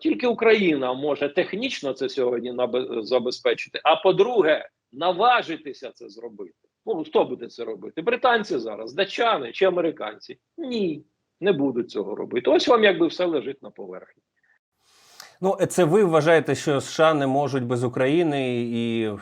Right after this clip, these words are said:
Speaker 2: можливо, багато хто в світі так вважає. Ілон Маск з вами не погодиться. І Ілон Маск зараз багато чого вирішує, він же не просто заявляє, він реально починає впливати на європейську політику, розгойдуючи і впливаючи на рейтинги,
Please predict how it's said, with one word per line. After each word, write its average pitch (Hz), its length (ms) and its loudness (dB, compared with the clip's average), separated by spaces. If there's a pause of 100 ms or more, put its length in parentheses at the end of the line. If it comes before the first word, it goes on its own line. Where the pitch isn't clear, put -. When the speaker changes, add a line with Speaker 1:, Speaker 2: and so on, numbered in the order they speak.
(480)
Speaker 2:
можливо, 110 420 -4
багато 107 340 0
хто 117 140 -6
в 101 60 -8
світі 107 300 -8
так 98 220 -6
вважає. 104 480 -2
Ілон 160 360 2
Маск 120 340 0
з 101 60 -6
вами 123 280 0
не 127 180 0
погодиться. 107 720 -4 (320)
І 170 140 -2
Ілон 156 460 4
Маск 156 320 4
зараз 143 280 2
багато 139 320 2
чого 151 240 0
вирішує, 165 500 2
він 143 140 0
же 147 100 0
не 151 100 0
просто 170 320 -2
заявляє, 113 680 0 (360)
він 135 400 2
реально 151 340 6
починає 131 380 0
впливати 127 640 2
на 120 80 0
європейську 117 580 -2
політику, 95 920 -4
розгойдуючи 101 920 -4
і 82 320 -12
впливаючи 110 560 -4
на 98 120 -6
рейтинги, 101 520 -4